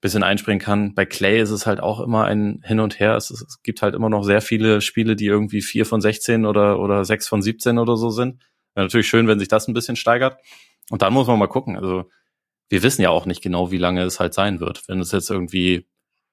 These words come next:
in zweieinhalb Wochen ist Curry wieder da und man ist in der Zeit irgendwie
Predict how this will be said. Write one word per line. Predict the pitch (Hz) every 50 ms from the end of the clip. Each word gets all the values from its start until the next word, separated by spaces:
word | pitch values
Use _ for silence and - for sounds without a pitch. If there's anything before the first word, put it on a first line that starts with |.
| _ _ _ _ _
in | - 92
zweieinhalb | - - 95 92 87 90 95 90
Wochen | 104 92 92
ist | 101 90 -
Curry | - 95 95 92 90
wieder | 92 95 95 90
da | 82 90 90 95 110 113 107 - - _ _ _ _ _ _ _ _ _ _ _ _ -
und | 92
man | 92 95 92
ist | 95 92 92
in | 101 95
der | 95 92 90
Zeit | - - 95 95 92 -
irgendwie | 101 95 92 - 95 92 92 95 92 90 85